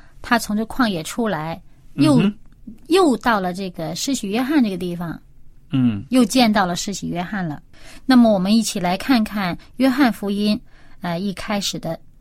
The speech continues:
Speaker 1: 嗯，《约翰福音》第一章里面就讲到，约翰呢，见到耶稣，他就为耶稣做见证了。
Speaker 2: 嗯哼。约翰福音一章十五节，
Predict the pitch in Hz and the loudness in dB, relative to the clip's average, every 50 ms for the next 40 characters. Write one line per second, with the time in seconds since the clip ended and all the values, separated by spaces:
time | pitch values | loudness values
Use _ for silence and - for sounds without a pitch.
0 | _ - - - 95 90 - - - - - - 240 208 233 214 190 - - 208 | _ -10 -4 -4 -2 -2 -4 -8 -12 -16 -4 -4 -2 -2 0 -2 -4 -4 -4 0
1 | 208 214 226 - 285 294 311 311 254 330 311 311 302 262 185 175 180 180 175 - | 2 2 2 4 2 2 2 2 4 4 6 6 6 4 2 0 -2 -2 -4 -6
2 | - - - - - - - 240 233 - 208 170 156 160 - 196 180 - - - | -10 -16 -20 -20 -18 -4 -2 -2 -2 0 -2 -4 -4 -2 0 0 -2 -2 -6 -14
3 | - - - - _ - - - 294 359 381 339 - - 403 370 330 285 262 240 | -20 -20 -20 -20 _ -20 -4 0 2 4 4 2 2 2 4 6 6 6 6 6
4 | 226 220 226 - - - - - - - 320 285 254 226 - 220 196 180 196 214 | 4 2 -2 -4 -10 -16 -18 -10 -2 2 4 6 6 6 4 2 0 2 2 2
5 | 240 233 220 - - 254 247 247 247 - - - - - - - 196 - 190 185 | 2 2 0 2 2 2 2 2 0 -6 -16 -20 -20 -12 -8 -6 -6 -4 -4 -4
6 | 190 185 180 185 196 196 - - 220 202 - 226 185 - - 294 247 180 - 180 | -4 -4 -4 -4 -4 -4 -2 -4 -4 -4 -2 -4 -2 0 2 2 2 2 0 -4
7 | 160 156 147 - - - - - - 160 160 156 143 175 190 220 - - - - | -6 -8 -10 -12 -16 -20 -20 -6 -2 0 0 0 0 0 -2 -2 -4 -6 -14 -16
8 | - - - - - - - 147 143 156 147 131 123 - 135 127 131 135 139 143 | -16 -18 -20 -20 -20 0 2 4 4 6 4 2 2 2 2 4 4 4 2 2
9 | - - - 165 170 160 170 165 160 165 156 - - 175 190 151 113 - - 113 | -2 -8 -4 -2 -2 0 2 2 2 2 0 -2 -2 0 0 0 0 -2 -2 -2
10 | 113 120 - | -2 -4 -4